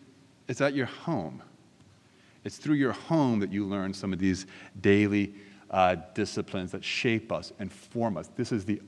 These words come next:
unnoticed formative, uh, force for your spiritual formation. If you were to make a list of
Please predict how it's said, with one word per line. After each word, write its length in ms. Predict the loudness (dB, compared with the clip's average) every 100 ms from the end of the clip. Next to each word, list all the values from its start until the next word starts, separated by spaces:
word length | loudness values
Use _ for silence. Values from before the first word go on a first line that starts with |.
| -2
unnoticed 1160 | 2 2 0 -2 -4 -2 2 2 2 0 -4 -14 -20 -20
formative, 1000 | -20 -8 0 2 4 2 -2 -2 -4 -4 -6
uh, 180 | -4 -4 -6 -20 -20 -20 -20 -20 -20 _
force 400 | -2 4 4 4
for 180 | -4 -4
your 220 | -2 -2
spiritual 540 | -4 -4 -2 -2 -2 -8
formation. 720 | -4 -4 -2 0 -2 -4 -8
If 200 | -6 -2
you 180 | 6 8
were 140 | 6 4
to 100 | 0
make 380 | 2 2 0
a 60 | -2
list 440 | 0 2 0 -4
of 140 | -10